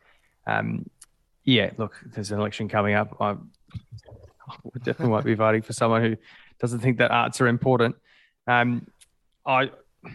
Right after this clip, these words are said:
look, whether the government should step in to save, um, a show that has hundreds of jobs,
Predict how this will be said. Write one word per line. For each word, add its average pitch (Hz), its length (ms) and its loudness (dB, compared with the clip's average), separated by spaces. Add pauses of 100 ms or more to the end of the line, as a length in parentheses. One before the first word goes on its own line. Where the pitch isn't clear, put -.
(800)
look, 143 120 -6
whether 139 300 2
the 127 240 -10
government 127 380 0
should - 140 -10
step - 260 -2
in 107 220 -2
to - 100 -12
save, 104 480 0 (1000)
um, 101 440 -4
a 110 40 -6
show 113 280 4
that - 180 0 (300)
has 117 400 -6 (180)
hundreds 120 320 -2
of 104 120 0
jobs, 107 480 0